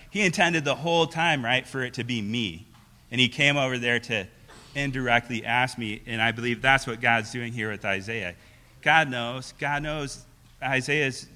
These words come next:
what, you know, the end of Isaiah's life, right? And so what he's really saying is, um, is who, who would, who would have the honor?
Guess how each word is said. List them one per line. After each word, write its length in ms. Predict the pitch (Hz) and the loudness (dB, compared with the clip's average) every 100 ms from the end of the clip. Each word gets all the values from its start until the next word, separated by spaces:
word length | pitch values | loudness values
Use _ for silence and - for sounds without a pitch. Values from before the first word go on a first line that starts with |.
| - - | -20 -16
what, 240 | 127 127 127 - _ _ - _ | -8 -8 -8 -16 _ _ -20 _
you 120 | 123 127 | -8 -4
know, 140 | 123 | -4
the 140 | 135 | -4
end 180 | 139 160 | -2 0
of 80 | 143 | 4
Isaiah's 520 | 131 131 143 135 110 | 4 2 -2 -4 -4
life, 380 | 117 151 104 - | -4 -4 -6 -8
right? 320 | 98 104 139 - - - - - - - | -8 -6 -8 -12 -20 -20 -20 -20 -20 -12
And 160 | 123 120 | -6 -4
so 340 | - 127 120 - - - | 0 2 0 -4 -18 -6
what 120 | 143 156 | 2 4
he's 200 | 143 143 | 4 4
really 300 | 165 180 135 | 4 6 4
saying 680 | - 151 170 151 135 131 | 0 2 4 6 4 2
is, 460 | 135 135 120 110 120 | 0 2 2 2 0
um, 360 | 117 104 92 107 - _ _ _ _ _ _ _ _ _ _ _ _ _ - | 0 0 -4 -10 -20 _ _ _ _ _ _ _ _ _ _ _ _ _ -2
is 500 | 123 117 107 - - - _ _ - | 2 2 -2 -10 -14 -18 _ _ -10
who, 460 | 120 165 165 160 151 - - - _ _ - _ - _ _ _ _ - | 0 2 2 -2 -8 -16 -20 -20 _ _ -20 _ -20 _ _ _ _ -10
who 180 | 156 156 | -4 -2
would, 160 | 156 139 - - - | -2 -6 -10 -14 -4
who 160 | 156 | -2
would 120 | 156 | -2
have 260 | 147 131 127 | -2 -2 -2
the 140 | 120 | -4
honor? 400 | 104 107 104 85 | -4 -4 -4 -8